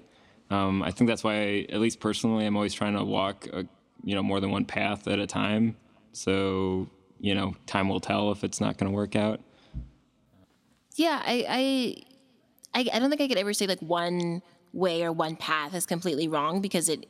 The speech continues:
Speaker 2: it clearly works for some people, right? And, and so I have, you know, I have friends who moved to New York, and within a year they became an editor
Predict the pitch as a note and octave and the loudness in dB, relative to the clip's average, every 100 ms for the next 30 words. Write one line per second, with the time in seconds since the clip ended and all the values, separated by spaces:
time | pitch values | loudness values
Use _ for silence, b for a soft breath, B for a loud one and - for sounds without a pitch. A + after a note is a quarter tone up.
0 | - D#3 - F3+ F3 E3+ E3 - F#3+ F#3+ | -8 -6 0 2 2 2 0 0 0 0
1 | E3+ E3+ - - E3+ E3 E3 E3+ F#3+ - | 0 -2 -2 -4 -2 0 0 0 0 0
2 | F3 E3 E3 B B B B - F3 E3+ | 0 0 -4 B B B B 0 2 2
3 | E3 E3 D3+ F3+ F3+ E3 - F#3 E3+ E3+ | 2 0 0 0 0 -4 -2 0 2 0
4 | F#3 - E3 E3+ E3+ F#3+ E3+ D#3 E3 F3 | 0 0 0 0 2 2 2 2 2 2
5 | E3+ - F3+ E3 D#3+ D3+ D#3+ - D#3 D3 | 2 2 2 2 2 0 -2 -2 0 0
6 | D3 D#3 - B B B - F#3 - F3 | 0 -2 -6 B B B 0 0 2 0
7 | D#3+ E3+ E3 D#3+ D#3+ D#3 - E3+ E3+ E3 | 2 2 2 0 0 -2 0 2 2 2
8 | D#3 - D#3 D#3+ D#3+ D3+ D3 D#3+ | 0 0 0 0 0 0 -2 -6